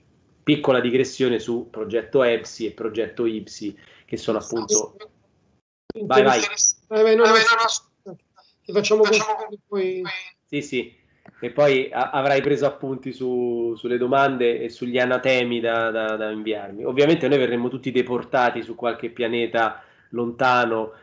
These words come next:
Speaker 1: per quelle, per le nostre elucubrazioni
Speaker 2: Come potremo
Speaker 1: avanguardiste.
Speaker 2: come potremo pagare le transazioni solo con Dogecoin, quindi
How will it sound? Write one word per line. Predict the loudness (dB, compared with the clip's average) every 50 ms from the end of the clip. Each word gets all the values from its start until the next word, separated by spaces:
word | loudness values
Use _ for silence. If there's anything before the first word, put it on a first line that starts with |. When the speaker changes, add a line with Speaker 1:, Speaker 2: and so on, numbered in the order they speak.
| _ _ _ _
Speaker 1:
per | -8 -8 -8 -6
quelle, | -4 -2 -2 0 2 2 2 2 2 0 0 -2 -2 -2
per | -2 -2 0
le | 0 2
nostre | 2 2 2 0 -2 -4 -2 2 4 4 4 4 4 2 0 0 -2 -2 -4 -4 -6 -6 -8 -8 -6
elucubrazioni | -4 -2 -2 0 -2 0 2 4 2 2 2 -2 -6 -2 0 2 2 2 2 0 0 -2 -2 -4 -6 -6
Speaker 2:
Come | -2 2 4 4
potremo | 6 6 6 6
Speaker 1:
avanguardiste. | 4 2 2 0 -2 -2 -2 -2 -2 -4 -4 -6 -8 -10 -8 -8 -8 -8 -8 _
Speaker 2:
come | 4 6 6 6
potremo | 6 4 4 2 0 -2 -2
pagare | 0 0 0 0 0 2
le | 2 2
transazioni | 2 0 -2 -4 -6 -10 -12 -12 -12 -12 -12 -2
solo | 4 4 6 6 6
con | 4 4 4
Dogecoin, | 4 2 2 0 -2 -8 -10 -10 -8 -8 -8 -10 -12 -12
quindi | -14 -14 -16 -20